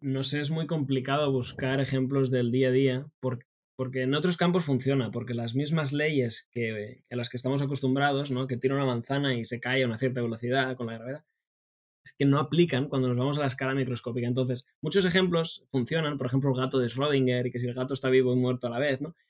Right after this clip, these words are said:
Pero todos tienen al final algún loophole que son incapaces de capturar la esencia realmente del, del formato. Entonces, cualquier cosa que nos ayude a explicarlo está bien, pero siempre las sutilezas, eh,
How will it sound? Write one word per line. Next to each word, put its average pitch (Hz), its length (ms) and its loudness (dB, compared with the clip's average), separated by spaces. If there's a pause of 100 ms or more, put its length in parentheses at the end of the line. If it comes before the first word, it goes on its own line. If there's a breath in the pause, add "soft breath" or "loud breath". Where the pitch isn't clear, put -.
(160)
Pero 139 260 2
todos 165 480 4
tienen 156 260 2
al 147 120 6
final 156 280 6
algún 147 280 4
loophole 160 560 2
que 131 180 4
son 143 180 2
incapaces 151 520 2
de 139 140 2
capturar 131 540 2
la 135 120 4
esencia 135 420 2
realmente 123 600 0
del, 110 420 -8 (120)
del 110 260 -8
formato. 123 360 -4
Entonces, 123 280 -6
cualquier 170 340 2
cosa 226 220 4
que 175 100 6
nos 156 140 4
ayude 139 360 4
a 127 60 2
explicarlo 131 440 0
está 135 180 -2
bien, 147 360 0 (400)
pero 135 160 4
siempre 147 400 0
las 156 140 4
sutilezas, 139 680 0
eh, 113 260 -4